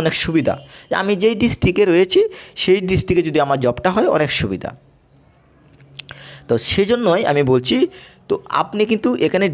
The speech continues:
ডিভিশন দেখতে পাচ্ছেন, তো আপনি যে ডিভিশনে রয়েছেন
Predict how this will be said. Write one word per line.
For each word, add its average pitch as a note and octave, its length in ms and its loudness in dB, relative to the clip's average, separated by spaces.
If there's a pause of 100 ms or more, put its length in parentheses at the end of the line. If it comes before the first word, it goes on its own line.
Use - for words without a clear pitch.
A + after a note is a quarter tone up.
ডিভিশন F#3 640 0 (160)
দেখতে C3 280 -2
পাচ্ছেন, B2+ 300 0 (360)
তো - 40 -4 (160)
আপনি G#3 200 -4 (120)
যে D#3 80 4 (100)
ডিভিশনে F3+ 360 0
রয়েছেন F#3+ 260 0